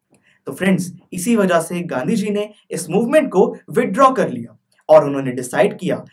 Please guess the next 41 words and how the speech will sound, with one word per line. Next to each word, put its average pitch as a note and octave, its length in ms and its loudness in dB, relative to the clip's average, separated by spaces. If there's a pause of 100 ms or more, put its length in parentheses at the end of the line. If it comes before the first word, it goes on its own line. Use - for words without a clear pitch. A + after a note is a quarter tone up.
(180)
कि F3 100 -2
अब F3+ 180 -2
किसी C#4 280 -2
भी - 420 -4
mass D3+ 380 2
struggle A#3+ 320 2
से A#3+ 140 -4
पहले C#3 400 -4 (240)
Indians D3+ 380 0
को D#3 280 -2 (160)
एजुकेट D#3 480 0
करना D#3+ 400 0 (220)
और D#3+ 140 4
उनको F3 240 -4
train C4 380 -2
करना D3 380 0 (240)
बहुत B3+ 280 4
important E3 460 0
है। - 120 -20 (520)
और - 100 -8
friends, B3+ 260 0
क्या D3+ 180 0
आप D3 100 0
जानते C#3 340 -2
हैं C4+ 260 -4 (240)
कि D3+ 80 -6
वन E3+ 260 2
August G3 520 2 (200)
nineteen C#3+ 400 -2
hundred A#3+ 340 -2
twenty F3 360 -2
में B2+ 220 -6 (320)
formally B3+ 540 4 (160)
नॉन A3 260 2
कॉपरेशन B3+ 440 0
movement D#3+ 420 -2
को C4 60 -2
अनाउंस F#3+ 460 0
किया E3+ 200 0
गया C3 240 -6
था - 280 -20